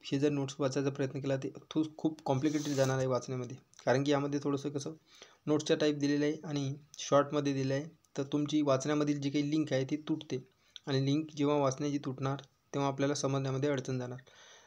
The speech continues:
मग हा व्हिडिओ कसा आहे की तुम्हाला आता या व्हिडिओच्या माध्यमातून कुठे पण रिव्हिजन मारता येईल आणि फास्ट होईल. अवघ्या दहा ते पंधरा मिनिटामध्ये मी हे लेक्चर मी संपवण्याचा प्रयत्न करते. कसं, तर बघा, मी थोडंसं बॅकग्राऊंड सांगते आता की स-, संघराज्य व रा-,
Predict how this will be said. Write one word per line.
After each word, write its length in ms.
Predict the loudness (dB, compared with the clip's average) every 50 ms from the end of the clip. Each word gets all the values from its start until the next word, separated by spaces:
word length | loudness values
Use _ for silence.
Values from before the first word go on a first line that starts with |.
| _ _
मग 160 | -2 0 0 -2 -4
हा 160 | -4 0 4 4
व्हिडिओ 300 | 6 6 6 6 4 4
कसा 220 | 2 0 0 0
आहे 100 | 0 0
की 140 | -2 -4 -4
तुम्हाला 260 | -2 0 2 2 2
आता 180 | 2 2 2 2
या 140 | 2 2 2
व्हिडिओच्या 300 | 2 2 2 2 0 0
माध्यमातून 380 | 0 0 0 0 0 -2 -4 -2
कुठे 220 | -2 0 2 2
पण 160 | 2 2 0
रिव्हिजन 280 | 0 0 -2 -2 -2 -2
मारता 260 | 0 -2 -2 -2 -2
येईल 120 | -2 -4 -4 -6
आणि 180 | -4 -4 -4 -4 0
फास्ट 280 | 0 2 2 2 0 0
होईल. 180 | -2 -2 -4 -6 -12 _ _ _ -20 -20 -20 _ _ _ 0
अवघ्या 200 | 2 4 4 4
दहा 180 | 6 6 4
ते 100 | 4 4
पंधरा 260 | 0 0 2 2 2 2
मिनिटामध्ये 420 | 2 2 0 0 0 0 0 -2
मी 80 | -2 -4
हे 180 | -4 -4 -4
लेक्चर 260 | -4 -2 -2 -2 -2
मी 140 | 0 -2 -2
संपवण्याचा 460 | -4 -4 -4 -6 -4 -4 -4 -2 -2
प्रयत्न 340 | 0 2 2 2 2 2 -2
करते. 300 | -2 -2 -4 -4 -6 -8 -8 -10 _ _ -2
कसं, 280 | -2 0 2 2 0 0 -2 -8 -20 -20 -20 _ _ -2
तर 100 | 2 4
बघा, 240 | 4 4 4 2 0 -2 -6 -16 -12 _ -2
मी 80 | -2
थोडंसं 380 | 0 2 0 0 0 0 0 2
बॅकग्राऊंड 360 | 4 2 4 4 2 0 0
सांगते 240 | 0 -2 -2 0 0
आता 140 | 0 0 -2
की 160 | -2 -2 -4
स-, 300 | -4 -4 -6 -6 -8 -8 -10 -10
संघराज्य 540 | -6 -2 0 2 6 6 6 6 4 4 2
व 140 | 4 4 4
रा-, 140 | 4 2